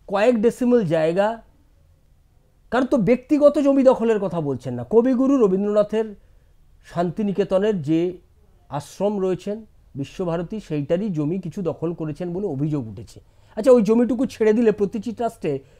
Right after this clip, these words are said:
কী এমন সমস্যা হবে? যদি ওটা হয়ে, যদি ওটা সত্যই অ-, ওটা এখন এই মুহূর্তে ওটা রেজিস্টার্ড করা থাকে অমর্ত্য সেনের নামে, ওইটুকু জমি ছেড়ে দিলে ওই আশি ঊর্ধ্ব মানুষের কি সমস্যা তৈরি হতে পারে? আমরা জানি না।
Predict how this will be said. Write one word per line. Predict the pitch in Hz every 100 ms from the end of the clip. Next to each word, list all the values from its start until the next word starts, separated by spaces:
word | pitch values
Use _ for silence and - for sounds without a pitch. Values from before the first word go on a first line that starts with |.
| - -
কী | 311
এমন | 294 285
সমস্যা | - 233 208 - 160
হবে? | 123 120
যদি | 165 202
ওটা | 196
হয়ে, | 175 113 160 170 - - -
যদি | 170
ওটা | 226 226 - -
সত্যই | - 277 277 - 320 285
অ-, | 226 185 165 156 - - - -
ওটা | 165 185 156 -
এখন | 151 196
এই | - 196
মুহূর্তে | 190 190 190
ওটা | 185 180 170 127
রেজিস্টার্ড | 143 190 247 - 240
করা | 208 190
থাকে | 170 143 139
অমর্ত্য | 143 147 156
সেনের | 135 143 123
নামে, | 107 104 107 _ -
ওইটুকু | 202 214 240 233
জমি | 220 220
ছেড়ে | - 190
দিলে | 190 165 135 - - - -
ওই | 180
আশি | - 160 -
ঊর্ধ্ব | 233 196 214
মানুষের | 202 196 214
কি | 202 233
সমস্যা | 190 160 - 120
তৈরি | 110 104
হতে | 104 -
পারে? | 101 - _ _ _ -
আমরা | 262 220
জানি | 160 110
না। | 101